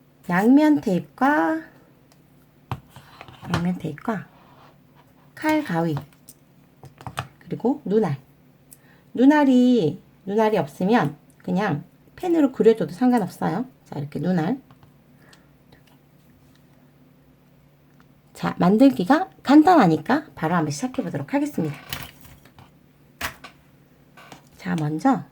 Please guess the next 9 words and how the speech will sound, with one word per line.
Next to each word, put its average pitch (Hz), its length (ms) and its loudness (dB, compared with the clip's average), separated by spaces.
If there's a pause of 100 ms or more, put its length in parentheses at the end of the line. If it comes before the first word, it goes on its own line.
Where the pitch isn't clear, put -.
(360)
자, - 160 -16
이렇게 175 540 -2 (720)
가장 220 380 4
아랫부분에 220 840 6 (180)
오는 196 360 6 (1000)
여기 139 120 -6 (1000)
밑판을 247 600 6
만들어 185 340 2
줄게요. 180 480 -2